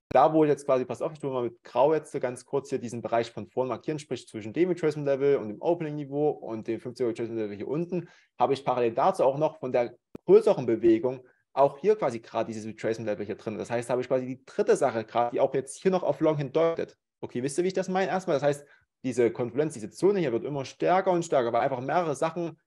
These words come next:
hier auf Long hindeuten insgesamt. Und jetzt passt auf, jetzt noch quasi die letzte Zutat, die ich dann im Blick hatte.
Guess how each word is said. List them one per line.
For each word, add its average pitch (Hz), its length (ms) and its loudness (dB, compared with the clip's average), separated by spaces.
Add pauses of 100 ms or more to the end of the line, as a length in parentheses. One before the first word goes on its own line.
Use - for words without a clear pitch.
(120)
hier 131 120 4
auf 127 140 2
Long 151 200 4
hindeuten 143 360 2
insgesamt. 123 540 -6 (360)
Und 117 60 -4
jetzt 120 100 -2
passt 113 160 -6
auf, 143 100 4
jetzt 139 140 2
noch 120 140 -6
quasi 104 200 0
die 98 80 -8
letzte 180 320 -2
Zutat, 170 380 -4
die 156 40 -2
ich 151 60 -6
dann 147 120 -4
im 143 100 -8
Blick 143 200 -6
hatte. 147 340 -4